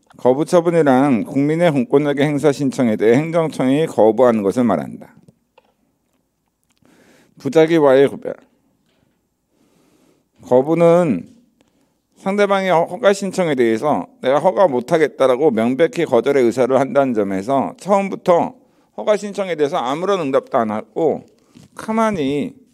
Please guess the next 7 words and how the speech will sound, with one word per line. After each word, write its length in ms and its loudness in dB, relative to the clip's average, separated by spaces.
있는 380 -2
부작위와는 760 0
구별이 360 -4
됩니다. 360 -14
음, 340 -8
다만 320 -4
판례는 680 0